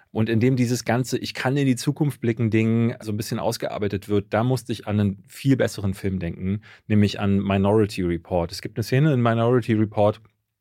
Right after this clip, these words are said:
da entführt Tom Cruise oder entführt in Anführungszeichen Samantha Morton, die ja dieses Medium ist, die, ne, die Frau mit der Glatze. Dann gehen sie durch so ein Einkaufszentrum und sie sagt dann, „Jetzt halten,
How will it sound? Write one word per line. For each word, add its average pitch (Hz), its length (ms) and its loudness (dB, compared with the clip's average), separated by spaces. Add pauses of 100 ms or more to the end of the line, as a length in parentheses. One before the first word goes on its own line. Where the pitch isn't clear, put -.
(140)
da 104 120 2
entführt 135 420 0
Tom 117 220 -2
Cruise 139 400 0
oder 95 200 -2
entführt 98 360 -2
in 117 80 -4
Anführungszeichen 110 760 0
Samantha 104 360 0
Morton, 135 440 2 (460)
die 110 160 4
ja 107 140 8
dieses 95 300 -2
Medium 135 320 4
ist, - 380 -4
die, 107 460 2
ne, 120 180 2
die 104 160 -2
Frau 110 260 0
mit 120 120 0
der 90 80 0
Glatze. 135 460 2 (420)
Dann 107 200 4
gehen 113 160 2
sie 110 120 0
durch 107 140 0
so 113 100 -4
ein 101 40 -2
Einkaufszentrum 127 960 0
und 110 220 -2
sie 117 180 2
sagt 131 260 2
dann, 117 260 2 (280)
„Jetzt - 360 -2
halten, 110 360 2